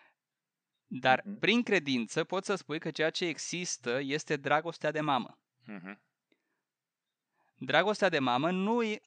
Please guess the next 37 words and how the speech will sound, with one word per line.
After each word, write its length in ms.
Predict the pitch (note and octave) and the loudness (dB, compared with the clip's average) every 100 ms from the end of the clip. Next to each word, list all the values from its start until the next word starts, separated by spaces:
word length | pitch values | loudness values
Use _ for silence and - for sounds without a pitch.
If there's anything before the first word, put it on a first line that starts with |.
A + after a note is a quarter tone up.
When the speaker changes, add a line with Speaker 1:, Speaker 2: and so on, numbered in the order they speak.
| _ | _
Speaker 1:
nu 200 | - D#3+ | -6 0
încetează 500 | A#3 G#3+ E3 E3 F3 | 2 2 4 6 6
a 60 | C#3+ | 4
fi 160 | D#3 | 2
reală 360 | D#3 C3+ B2 D3 | 0 2 2 2
pentru 260 | D#3 D3 C#3 | -2 -6 0
faptul 300 | D3+ G#3 D#3+ | 0 2 -2
că 120 | C#3+ | -4
Speaker 2:
Mhm. 80 | A2 | -2
Speaker 1:
poți 200 | D3 - | -4 -2
să 80 | D#3 | -2
o 440 | C#3 C3 B2 A#2+ A#2 B2 _ | 0 -2 -2 -4 -6 -14 _
descrii 540 | C3+ B2+ - - D3 | -6 -4 -4 -4 0
în 100 | C#3+ | 0
termeni 340 | B2+ C#3+ C3 A#2 | 0 -2 -2 -2
chimici. 480 | - G#2 E2 - - _ _ _ | -4 -6 -8 -14 -16 _ _ _
Speaker 2:
Mhm. 500 | - G#2 - G2+ A#2+ _ _ | -12 -12 -10 -12 -12 _ _
Speaker 1:
Sunt 220 | - D#3+ E3 | -8 -4 4
doar 160 | E3 | 4
două 320 | C#3 C#3 F#3+ F3+ | 4 0 0 2
Speaker 2:
Și 60 | |
Speaker 1:
feluri 280 | D#3 D3 D3 | 2 4 4
de 60 | D#3 | 6
a 40 | |
Speaker 2:
amândouă 140 | F3 | 6
Speaker 1:
vedea 120 | F3 E3 | 6 6
Speaker 2:
sunt 140 | D3+ | 6
reale. 220 | C#3 B2 | 8 8
Speaker 1:
aceeași 260 | A2+ F#3+ F#3 | 8 6 2
realitate. 420 | F#3 F3+ E3 C3 | 0 0 0 0
Poți 160 | - E3 | -2 -2
să 80 | E3 | -2
te 100 | D3+ | -2
uiți 460 | D3+ D3 - C3 _ _ - _ | -2 -4 -6 -12 _ _ -20 _
dintr-o 280 | D3 C#3 C#3 | -2 0 0
perspectivă 500 | C3+ - C3 E3+ D#3+ | -2 -2 -4 0 0
personală, 920 | - C3+ - B2 C3+ C#3+ A2+ F#2 - | 2 -2 -2 0 2 2 0 -4 -10